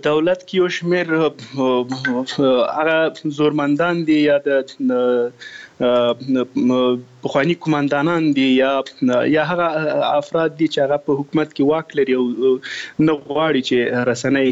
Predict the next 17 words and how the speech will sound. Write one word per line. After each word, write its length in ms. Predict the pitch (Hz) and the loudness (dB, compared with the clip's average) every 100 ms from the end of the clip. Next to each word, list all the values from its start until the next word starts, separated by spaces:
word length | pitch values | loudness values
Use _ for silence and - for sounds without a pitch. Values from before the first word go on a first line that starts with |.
| - | -2
خپل 420 | - - 147 135 | -8 -4 0 2
مخې 220 | 147 - 127 | 0 -2 -4
ته 60 | 113 | -4
پرېږدي 260 | 131 123 120 | 0 0 2
او 100 | 120 120 | 2 0
رسنیو 320 | 135 139 127 | 0 0 2
باندې 180 | 123 120 120 | 2 0 0
فشار 260 | - 131 123 | 0 0 2
راوړي. 220 | 120 117 - - - - - | 0 0 -2 -8 -12 -4 -2
په 80 | 151 | 0
دریمه 240 | 180 214 190 | 0 0 0
برخه 160 | 196 196 | -2 -2
کې 100 | 202 196 - 143 - | -2 -2 -2 -6 -6
خپله 340 | - 208 202 180 | -4 0 0 0
د 20 | 170 151 127 | 0 0 -2
حکومت 680 | 131 - 160 185 120 - - - 131 123 120 120 113 - 131 123 127 131 | -4 0 0 0 -2 -8 -12 -2 0 2 4 4 2 -2 -2 2 2 0
رسمي 400 | 127 170 196 | 0 2 2